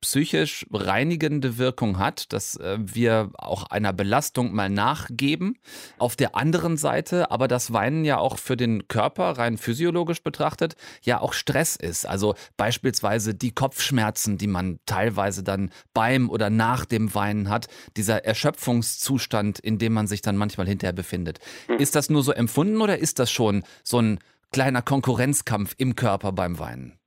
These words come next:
Speaker 2: Mhm. Also es ist so, dass die, ähm, allermeisten das Weinen, wenn es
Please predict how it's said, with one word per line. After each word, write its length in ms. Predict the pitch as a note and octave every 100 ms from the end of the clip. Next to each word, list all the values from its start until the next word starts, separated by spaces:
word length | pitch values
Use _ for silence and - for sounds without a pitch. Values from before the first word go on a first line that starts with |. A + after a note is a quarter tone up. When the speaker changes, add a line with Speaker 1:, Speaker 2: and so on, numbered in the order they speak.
| -
Speaker 2:
Mhm. 160 | B2 C#3 - - - -
Also 360 | - C3 B2 A#2
es 100 | G#2+
ist 160 | B2 -
so, 240 | A#2 B2+
dass 260 | B2+ A#2 A2+ - -
die, 220 | A2+ G#2+
ähm, 480 | - - - - -
allermeisten 1040 | - B2+ C3 A#2 A#2 A#2+ - - A#2+ A#2+ A2
das 140 | G2 G#2 F#2
Weinen, 580 | G2+ A2 D3 D3+ C#3 A2
wenn 140 |
es 60 | A#2+